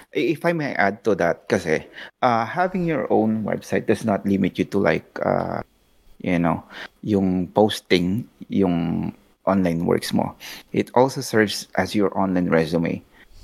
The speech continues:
You can have a section there on your website wherein you can go ahead and post your profile, your previous work, your previous jobs, and previous projects, like, uh,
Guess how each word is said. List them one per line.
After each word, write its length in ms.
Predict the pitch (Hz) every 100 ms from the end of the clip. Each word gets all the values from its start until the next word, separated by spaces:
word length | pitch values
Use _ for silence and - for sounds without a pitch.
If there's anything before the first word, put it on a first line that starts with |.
| - - - _ _ _ _ _ _ -
You 100 | 107
can 160 | 131
have 460 | 113 117 107 98 - -
a 80 | 92
section 460 | 143 147 - 110
there 200 | 98 92
on 120 | 92 95
your 80 |
website 400 | 95 90 - 101 -
wherein 240 | 90 90 92
you 80 |
can 160 | - 92
go 220 | 104 101
ahead 160 | 95 82
and 80 | 82
post 300 | - 87 -
your 80 | 98
profile, 640 | - 131 131 55 55 50
your 120 | 58 -
previous 420 | 101 90 85 -
work, 400 | - 62 - -
your 140 | -
previous 540 | - 101 95 98 - -
jobs, 480 | 107 110 110 110 - - - _ _ _ _ _ 101
and 320 | 95 85 - -
previous 300 | 127 117 -
projects, 640 | - 110 101 98 - - - - -
like, 320 | 50 50 - -
uh, 320 | 50 50